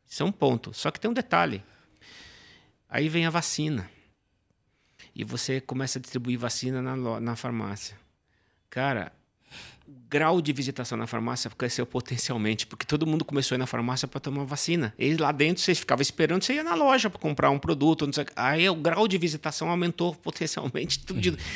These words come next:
Speaker 1: Aí desmonta tudo que a gente tinha falado e volta tudo pro jogo de novo, né? O, o, o pico de visitação nas farmácias aumentou em contra o, o alimentar. Então, cara, é,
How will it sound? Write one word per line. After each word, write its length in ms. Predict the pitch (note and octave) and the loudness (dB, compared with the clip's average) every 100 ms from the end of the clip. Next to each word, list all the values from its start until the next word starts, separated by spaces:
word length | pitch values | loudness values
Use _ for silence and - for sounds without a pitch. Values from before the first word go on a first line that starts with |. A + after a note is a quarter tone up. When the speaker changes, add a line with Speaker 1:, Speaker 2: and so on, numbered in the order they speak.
| F#3 | -4
Speaker 1:
Aí 140 | - - | 2 2
desmonta 640 | E3+ E3 - F3 A#3 A3+ | 2 -2 2 6 6 6
tudo 240 | F#3+ A#3+ | 2 0
que 80 | B3+ | 0
a 60 | A3 | 0
gente 180 | G#3+ F#3+ | 0 -2
tinha 220 | - E3 | 0 0
falado 480 | D#3+ C#3 D3 F3 F3 | 2 4 6 6 2
e 20 | |
volta 300 | C#3+ D3 D3 | 0 0 -2
tudo 220 | D#3+ D#3 | -4 -6
pro 120 | D3+ | -4
jogo 240 | D3 D3 D3+ | 0 2 2
de 120 | D#3 | 0
novo, 280 | C#3 B2+ A#2 | 2 0 0
né? 160 | B2 - - - - - | -2 -4 -14 -18 -16 -12
O, 80 | C3 - | -12 -10
o, 400 | A#2+ A#2+ A#2+ A#2+ | -8 -6 -6 -8
o 80 | B2+ _ _ | -10 _ _
pico 320 | G3+ A#3 - | 2 2 2
de 100 | D#3 | -2
visitação 480 | D3+ C#3 C#3 C3 C3 | 0 -2 -2 -4 -2
nas 100 | B2 | -4
farmácias 460 | - A2 A#2+ C#3 C3 | -4 -4 -4 -4 -4
aumentou 560 | D3+ E3 - D3+ C#3 - | -2 -2 2 2 2 -2
em 80 | |
contra 320 | B2+ B2+ A#2+ A#2+ | -6 -6 -6 -8
o, 420 | A2 G#2+ G#2+ G#2 | -8 -8 -6 -4
o 40 | |
alimentar. 640 | A2 A2+ A2 A2 G#2 F2+ - _ _ _ _ _ _ _ _ - - - - - - - | -2 -2 -4 -6 -6 -6 -10 _ _ _ _ _ _ _ _ -20 -18 -16 -16 -16 -12 0
Então, 180 | G3+ | 2
cara, 400 | A#3 C#3 G#2+ F#2+ - - - - - | 4 4 2 0 -8 -20 -20 -14 -2
é, 760 | B2+ C3 B2 A2+ G2+ - - | 0 2 2 2 0 -4 -10